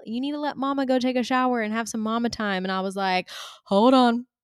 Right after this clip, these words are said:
I think it's very important." And he doesn't mean anything by it. Like, I get what he's saying. So he has very good intentions behind it. But I just wanna point out sometimes, like, I, you know, correct them respectfully and say, "Hey, like, don't forget, that's not me time, by the way.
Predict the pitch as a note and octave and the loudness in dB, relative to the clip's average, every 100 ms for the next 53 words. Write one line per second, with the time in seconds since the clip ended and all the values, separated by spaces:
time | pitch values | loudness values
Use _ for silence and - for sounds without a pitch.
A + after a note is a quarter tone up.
0 | - - F3+ F#3 G3 F#3+ F3+ F#3+ A#3+ C4 | -20 -10 -4 -2 -2 -2 0 2 4 2
1 | - A3 G#3+ G3+ G#3 C#4 C#4+ B3+ G3 F3+ | 0 2 2 0 2 6 6 6 2 -2
2 | E3+ F3 E3 F3 E3+ D#3+ D#3 D3+ A#2+ E3+ | -2 -4 -4 -4 -2 -2 -2 -4 -6 -4
3 | E3 A#3 A3+ F#3+ G3 F#3 - C3+ G2 F#3 | 0 2 4 4 2 -2 -4 -6 -6 -4
4 | - G3 F#3 - - - D4+ B3+ A3 G#3+ | 2 4 2 -4 -4 4 6 6 2 2
5 | F#3+ F#3 F#3+ - C#4 D#4+ C4 - F#3+ F3+ | 0 -2 -2 -4 -4 -2 -4 -4 -8 -4
6 | F3+ F3 E3+ - - - _ - A#3+ A3+ | -4 -2 -4 -6 -10 -20 _ 2 2 2
7 | - G3+ F#3 E3 _ B3 A#3 A#3+ - G#3+ | 0 -4 -6 -10 _ 4 4 4 -4 -4
8 | A3 A3 G#3 - G#3+ G3 F#3+ - G3 F3+ | -4 -4 -6 -6 -6 -6 -8 -6 -6 -4
9 | F3+ E3+ F3+ F#3+ F3 F3+ F3+ _ G#3+ G3+ | -4 -4 -4 -6 -4 -4 -4 _ -6 -2
10 | F3+ E3 - A3+ G#3 A3 - - G3+ F#3 | -2 -4 -4 0 0 0 -4 -10 -4 -2
11 | F3+ F#3 - _ G#3+ C4+ C#4 D4 D4+ - | -2 -4 -12 _ 0 0 2 2 0 0
12 | A3+ G3 F3 F3 - G3+ A3 A3 B3 C4 | -2 0 0 -2 -6 -6 -6 -4 -2 0
13 | A#3 G#3+ A3+ G3+ - B3 B3+ D4 A#3+ G#3 | -2 -6 -8 -8 -10 -10 -8 -6 -2 -2
14 | A#3 B3 - D#4 G#3 G3 F#3+ F3 E3 D#3 | -2 -4 -4 -6 -6 -8 -6 -8 -8 -10
15 | - - F#3+ | -10 -10 -12